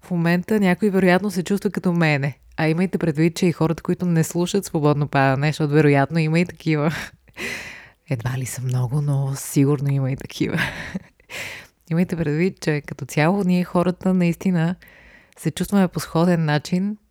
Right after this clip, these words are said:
просто някои от нас повече се правят. <laughs> Че много са им ясни нещата. Иначе като цяло на никой май не му е особено ясно. А, така, другия наболял проблем.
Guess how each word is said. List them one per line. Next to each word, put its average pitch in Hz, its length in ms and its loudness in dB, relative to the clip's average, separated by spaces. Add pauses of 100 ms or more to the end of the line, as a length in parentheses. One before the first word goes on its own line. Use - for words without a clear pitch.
(100)
просто 175 880 -4 (140)
някои 170 280 -2
от 139 160 -6
нас - 520 -8
повече 147 680 -2
се - 160 -10
правят. 131 720 -4 (840)
<laughs> - 800 -14
Че 170 200 0
много 165 220 2
са 170 140 2
им 160 120 4
ясни 147 440 2
нещата. 131 540 -2 (260)
Иначе 180 360 -4
като - 220 -10
цяло 156 340 -2
на 156 120 -2
никой 156 360 -4
май 135 240 0
не 135 80 -2
му 131 140 -4
е 139 60 -2
особено 139 480 -2
ясно. 127 460 -2 (1500)
А, 190 560 2
така, 160 540 0 (460)
другия 208 420 4
наболял 165 440 4
проблем. 143 560 0